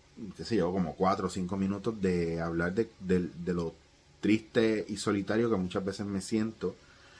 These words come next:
Y lo bonito que es poder sentarme con gente aquí que está en el mismo camino o que,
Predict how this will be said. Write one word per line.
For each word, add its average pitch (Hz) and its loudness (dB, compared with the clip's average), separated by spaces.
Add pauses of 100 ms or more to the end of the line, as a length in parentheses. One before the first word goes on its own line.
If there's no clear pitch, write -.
(1080)
Y 107 8
lo 104 8
bonito 101 2
que 123 2
es 131 0
poder 104 4
sentarme 113 0
con 113 -2
gente 113 -4
aquí 123 0
que 104 -2
está 92 -4
en 95 2
el 98 0
mismo 110 -2
camino 117 2
o 95 -4
que, 92 -8